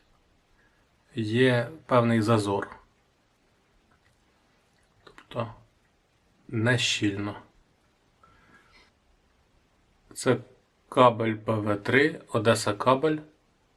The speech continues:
У порівнянні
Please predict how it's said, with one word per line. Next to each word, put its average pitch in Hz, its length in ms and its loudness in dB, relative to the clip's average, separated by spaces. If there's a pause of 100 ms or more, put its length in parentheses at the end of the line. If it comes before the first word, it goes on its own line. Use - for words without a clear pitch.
(3500)
У 107 120 -6
порівнянні 117 840 0